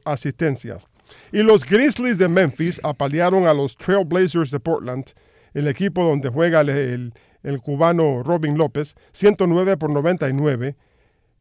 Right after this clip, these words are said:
El otro Gasol, Marc Gasol, el español, con diecinueve puntos, Randolph con doce rebotes y Calates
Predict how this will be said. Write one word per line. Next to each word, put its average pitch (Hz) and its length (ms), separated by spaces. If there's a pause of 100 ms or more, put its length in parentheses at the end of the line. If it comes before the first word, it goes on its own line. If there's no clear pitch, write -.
(140)
El 190 300
otro 208 500 (160)
Gasol, 160 600
Marc 170 680
Gasol, 156 500
el 139 140
español, 147 640
con 135 220
diecinueve 139 520
puntos, 135 520 (360)
Randolph 185 680
con 131 280
doce 175 420
rebotes 147 680 (260)
y 185 260 (360)
Calates 151 680